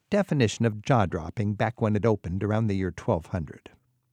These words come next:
A Sunday morning would have included a brassy call from trumpets playing through openings in the ornate facade.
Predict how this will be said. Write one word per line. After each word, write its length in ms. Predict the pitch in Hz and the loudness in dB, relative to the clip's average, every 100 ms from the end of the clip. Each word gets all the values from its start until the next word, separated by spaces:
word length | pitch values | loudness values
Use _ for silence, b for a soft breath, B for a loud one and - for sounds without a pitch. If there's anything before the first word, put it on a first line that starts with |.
| _ - | _ -4
A 60 | |
Sunday 340 | 127 - 185 175 | -2 0 2 4
morning 380 | 117 131 76 76 | 4 4 0 -4
would 100 | 107 | -2
have 100 | 135 | 0
included 460 | 123 117 147 147 120 | 0 0 0 0 -2
a 60 | |
brassy 560 | - - 117 143 - 139 | -6 -6 -4 -2 -2 -6
call 300 | - 131 131 | -2 0 0
from 180 | - 123 | 0 -4
trumpets 560 | - 131 123 127 - - | 0 -2 0 -4 -6 -8
playing 320 | - 170 180 | 0 0 0
through 220 | 156 170 | -2 0
openings 560 | - 190 127 90 78 92 | 2 2 2 0 -4 -4
in 80 | 110 | -2
the 140 | 101 | -2
ornate 320 | 104 113 107 | -2 -2 -4
facade. 640 | - 110 120 85 - - | -4 -2 0 -2 -6 -18